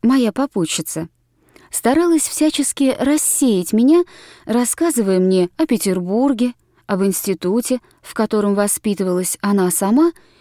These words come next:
и куда везла меня теперь. Поминутно при этом она угощала меня пастилой, конфектами и яблоками,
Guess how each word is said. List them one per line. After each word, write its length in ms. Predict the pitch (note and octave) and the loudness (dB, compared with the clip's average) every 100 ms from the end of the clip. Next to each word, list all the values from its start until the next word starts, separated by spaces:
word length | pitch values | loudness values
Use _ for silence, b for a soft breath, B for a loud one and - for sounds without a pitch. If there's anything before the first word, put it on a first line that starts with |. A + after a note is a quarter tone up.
| b | b
и 260 | - G#3+ G#3 | -2 0 0
куда 320 | - A3 G#3+ | -2 -2 0
везла 340 | G#3 G3+ A3+ | 0 0 2
меня 260 | C4 G#3 A3 | 2 2 0
теперь. 540 | A3 A#3+ - E3+ C3+ - _ _ _ _ _ _ _ _ _ _ _ | -2 -6 -2 -2 -2 -8 _ _ _ _ _ _ _ _ _ _ _
Поминутно 640 | - A3 G#3+ G#3+ B3+ - F#3 | 0 2 4 2 0 -2 -2
при 180 | F#3+ F#3 | -2 -2
этом 300 | F3 E3+ F3+ B B B B | -2 -2 -6 B B B B
она 240 | A#3+ D#4+ | 4 6
угощала 560 | D#4 G#3+ G#3+ - B3+ A#3 | 6 4 0 0 0 2
меня 320 | G3 F#3+ F3+ - | 2 2 0 -4
пастилой, 720 | - G#3 - F#3 F3+ A3 B3+ - b b | -4 -4 -2 -2 0 0 -2 -4 b b
конфектами 920 | G3 F#3+ - A3 B3 - A3 G#3+ G#3 b b b | -2 -2 -2 -2 -2 -2 -2 -2 -2 b b b
и 80 | D#4 | 2
яблоками, 800 | C#4 G3 F3+ F3+ F3+ F3+ F3 | 2 2 0 -2 -2 0 0